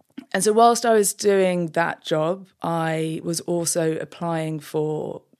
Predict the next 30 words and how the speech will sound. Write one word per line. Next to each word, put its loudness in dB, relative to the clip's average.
sort -10
of -20
filmmaking -4
competitions, -6
pitching -4
competitions, -4
just -4
anything -4
that -6
sort -2
of -6
gave 0
me -2
access -4
to -8
the -6
kind -6
of -12
documentary -6
world -4
or -10
filmmaking -4
world. -6
I -4
knew 0
that -2
I -4
wanted -8
to -8
shoot. -6